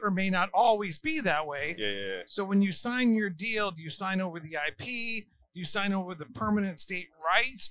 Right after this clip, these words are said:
Speaker 1: Because they're gonna want the permanent state
Speaker 2: Yeah,
Speaker 1: rights. So
Speaker 2: yeah,
Speaker 1: if
Speaker 2: yeah.
Speaker 1: I was your manufacturer in Massachusetts, I'm gonna be like, "Okay, this is cool. I like it. I'm gonna manufacture it.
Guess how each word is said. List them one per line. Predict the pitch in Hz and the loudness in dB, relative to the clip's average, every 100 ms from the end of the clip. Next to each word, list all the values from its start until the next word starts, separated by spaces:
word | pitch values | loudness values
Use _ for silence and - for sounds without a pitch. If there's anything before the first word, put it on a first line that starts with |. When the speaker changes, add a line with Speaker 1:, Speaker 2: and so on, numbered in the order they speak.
| 156 | -4
Speaker 1:
Because | 165 - 160 | -12 -4 2
they're | 165 | 4
gonna | 294 262 | 6 6
want | 202 160 | 6 4
the | 160 | 0
permanent | 165 165 160 | -2 0 -2
state | - 156 | -6 -2
Speaker 2:
Yeah, | 170 | 2
Speaker 1:
rights. | 208 196 | 4 4
So | 190 | 2
Speaker 2:
yeah, | |
Speaker 1:
if | |
Speaker 2:
yeah. | 202 | 4
Speaker 1:
I | 247 | 2
was | 208 | 2
your | 220 | 0
manufacturer | 220 190 196 214 180 180 - _ _ - | 0 0 2 0 -2 -10 -10 _ _ -2
in | 175 | 2
Massachusetts, | 185 180 - 254 196 180 | 2 2 -2 -4 -4 -2
I'm | 190 | -4
gonna | 190 | 0
be | 180 | -2
like, | - - - - 180 | -4 -12 -20 -6 -6
"Okay, | 185 | -2
this | 196 202 | 0 0
is | 208 | 0
cool. | - 185 175 - _ - | -2 -4 -4 -8 _ -10
I | 165 | -4
like | 185 202 214 | 0 0 -2
it. | 208 - | -4 -4
I'm | 160 | -6
gonna | 160 | -4
manufacture | 160 185 185 196 202 - 208 | 0 0 0 0 0 0 -2
it. | 202 | -4